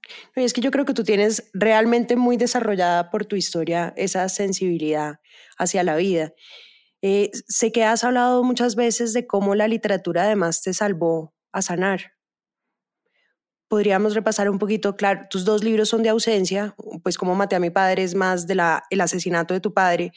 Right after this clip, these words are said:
pero Donde cantan las ballenas también es una ausencia del padre, pero más un padre desaparecido.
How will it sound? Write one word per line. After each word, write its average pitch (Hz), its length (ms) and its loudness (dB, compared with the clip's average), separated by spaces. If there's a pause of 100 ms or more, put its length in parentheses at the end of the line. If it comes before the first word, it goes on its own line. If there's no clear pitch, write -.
(420)
pero 208 380 4
Donde 185 260 0
cantan 170 320 0
las 190 100 0
ballenas 180 380 0
también 185 260 0
es 165 140 -2
una 196 100 0
ausencia 185 400 0
del 185 100 -2
padre, 185 260 2
pero 175 160 0
más 165 260 0
un 185 100 -2
padre 175 380 0 (680)
desaparecido. 160 580 -4